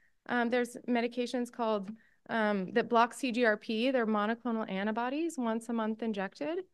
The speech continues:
And then there's those oral medications, Nurtec, and another one called, uh, Qulipta, that are actually daily medications for prevention. And then there's some other devices that can be used that are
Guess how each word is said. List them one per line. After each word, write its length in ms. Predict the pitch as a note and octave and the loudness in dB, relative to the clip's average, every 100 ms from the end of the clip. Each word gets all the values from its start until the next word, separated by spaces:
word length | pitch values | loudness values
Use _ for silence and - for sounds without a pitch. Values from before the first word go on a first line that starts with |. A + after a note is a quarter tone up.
| _ _ _ _ | _ _ _ _
And 220 | - B3 B3 | 0 2 4
then 380 | A#3+ A#3+ A#3+ - | 4 2 0 0
there's 400 | A#3+ A#3 A#3 A3+ | 2 4 2 2
those 240 | A3+ A3+ - | 0 0 2
oral 260 | A3 A#3 A#3 | 4 4 4
medications, 720 | A#3 A3+ A3+ A3+ B3 A#3+ A#3 | 2 0 -2 -2 0 -2 0
Nurtec, 560 | A3+ G#3+ A3 B3 B3 - | 0 0 -2 -2 -4 -4
and 160 | A#3 A3+ | -2 -2
another 380 | G#3+ G#3+ G#3 A3 | 0 0 0 0
one 180 | A3 | 0
called, 340 | A3 G#3+ G3 F3+ _ _ - _ - A3+ | -2 -2 -2 -4 _ _ -20 _ -12 -6
uh, 300 | G#3 G3+ G3+ - | -4 -4 -8 -6
Qulipta, 600 | B3+ A3+ A#3 A#3 G3+ F#3+ | -2 0 0 0 -2 0
that 100 | G3+ | 0
are 80 | G3 | 0
actually 360 | G#3 - A3 | -2 -2 -6
daily 400 | F#3 G3 G#3 G#3 | -2 0 2 0
medications 640 | G3+ F#3+ - F#3+ G3+ F#3+ - | -2 -4 -6 -6 -6 -6 -6
for 120 | G3 | -8
prevention. 640 | G3 F#3 F3+ F3+ F#3+ G3 - - - | -6 -6 -6 -6 -6 -8 -12 -16 -4
And 100 | A#3+ | 0
then 100 | B3 | 2
there's 220 | C4+ C4+ | 2 2
some 120 | C#4 | 0
other 240 | A3+ A#3 B3+ | 2 2 2
devices 540 | A3+ F#3+ F#3+ - A3 | 2 2 0 -2 -6
that 120 | A3 | -6
can 100 | - | -4
be 80 | G#3 | -4
used 300 | G3 G3 G3+ | 0 -2 -2
that 100 | G#3 | -2
are 260 | G#3 G3 | 0 0